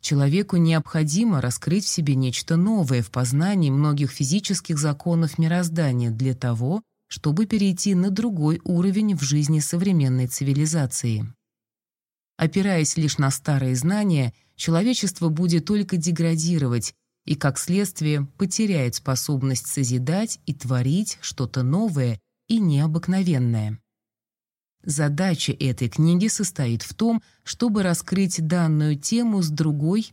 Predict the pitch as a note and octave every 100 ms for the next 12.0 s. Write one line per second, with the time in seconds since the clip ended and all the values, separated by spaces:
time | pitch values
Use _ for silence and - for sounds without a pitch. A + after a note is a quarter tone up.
0 | - A#3 G3+ G#3+ D#3+ C#3 - G#3+ F3+ D#3
1 | C#3 - D3+ C#3+ C3 B2 C3+ B2+ D3 D3
2 | D#3 D3+ D3 D3+ D3+ - G3 A#3 B3+ -
3 | G3 - - G#3+ G3+ D#3 B2+ A#2 A2+ -
4 | _ _ _ _ D3+ D#3 D3+ D3+ G3 -
5 | - F#3+ C3+ A#2+ A2 - _ _ _ _
6 | _ - D3+ E3+ C#3+ C#3+ C#3+ D3+ E3+ F#3
7 | F#3 B2+ - B2 - E3+ A3 G3 C#3+ B2+
8 | - C#3 C3 C3 C3 C#3 D3 D3+ D3+ C#3+
9 | G3 G#3 F#3+ F3 E3 - D3 B2+ C3 -
10 | C#3 C3+ C3+ B2+ D#3+ D3+ D3+ C#3+ D#3+ C3+
11 | B2+ B2 B2+ C3+ C3+ E3+ G3+ - D3